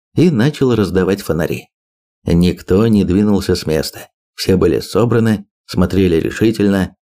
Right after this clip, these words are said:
Поводив глазами, Птах хлопнул себя по лбу и, рассмотрев что-то на ладони, сунул в рот, бодро заживав. «Тогда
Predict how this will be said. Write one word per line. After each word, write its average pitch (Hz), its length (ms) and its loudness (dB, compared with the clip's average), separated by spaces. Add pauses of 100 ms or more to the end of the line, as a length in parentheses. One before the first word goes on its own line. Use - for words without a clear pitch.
(520)
Поводив 87 560 0
глазами, 98 680 0
Птах 151 360 -2
хлопнул 139 520 0
себя 127 260 0
по 123 120 -2
лбу 104 500 2 (360)
и, 185 140 2
рассмотрев 131 580 0
что-то 123 280 0
на 113 100 4
ладони, 131 600 0 (200)
сунул 147 420 2
в 95 60 2
рот, 147 280 0 (120)
бодро 113 500 2
заживав. 95 560 -2 (960)
«Тогда 78 680 0